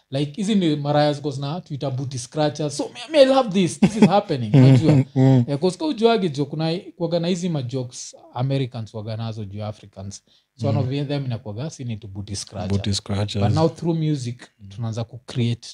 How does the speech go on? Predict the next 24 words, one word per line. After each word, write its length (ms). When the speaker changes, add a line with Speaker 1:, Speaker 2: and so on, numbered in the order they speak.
Speaker 1:
tuna, 340
tuna 380
close 340
hiyo 440
Speaker 2:
Hiyo 160
gap, 420
Speaker 1:
hiyo 160
Speaker 2:
yes. 80
Speaker 1:
gap. 200
Speaker 2:
Mm. 260
Speaker 1:
Unacheki? 520
'Cause 180
another 260
thing 180
pia, 380
wanatry 300
kuona 240
mseka 400
Rick 180
Ross. 200
Rick 140
Ross 180
kutoka 280
gapi? 300